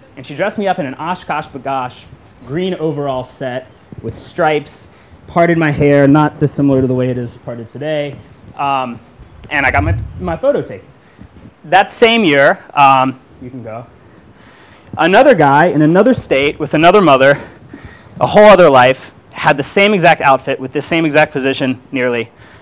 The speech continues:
uh, and the same exact face. Um, I met this guy in architecture school at Virginia Tech, um, my freshman year, um, and we quickly became fast friends, and it became pretty obvious that our lives were sort of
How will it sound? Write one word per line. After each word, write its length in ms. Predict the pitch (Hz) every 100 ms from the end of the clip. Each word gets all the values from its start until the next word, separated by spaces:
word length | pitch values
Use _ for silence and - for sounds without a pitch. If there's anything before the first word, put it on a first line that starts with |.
| -
uh, 240 | 127 123
and 120 | 117 127
the 40 |
same 200 | - 127
exact 240 | 117 117
face. 260 | - 90 - - - - - _ _ - - - - -
Um, 360 | 147 151 143 - - - - _ _ -
I 100 | 180
met 200 | 220 220
this 160 | 226
guy 420 | - 170 165 160 - -
in 100 | 147
architecture 480 | 156 160 156 147 156
school 340 | - - 135
at 60 | 123
Virginia 320 | 113 135 139
Tech, 320 | 131 127 120 - - - - -
um, 360 | 113 117 117 -
my 160 | 143 127
freshman 440 | - 190 196 175
year, 340 | 151 143 143 - - - - -
um, 480 | 135 139 135 127 -
and 80 | 139
we 80 | 147
quickly 340 | - 196 190
became 280 | 165 156 151
fast 300 | 147 135 -
friends, 320 | 139 143 185 _ _ _ _
and 80 | 127
it 40 |
became 240 | 131 139 139
pretty 180 | 143 139
obvious 360 | 147 151 135
that 80 | 143
our 100 | 131
lives 360 | 127 131 131 -
were 100 | 123
sort 220 | - 131
of 160 | 123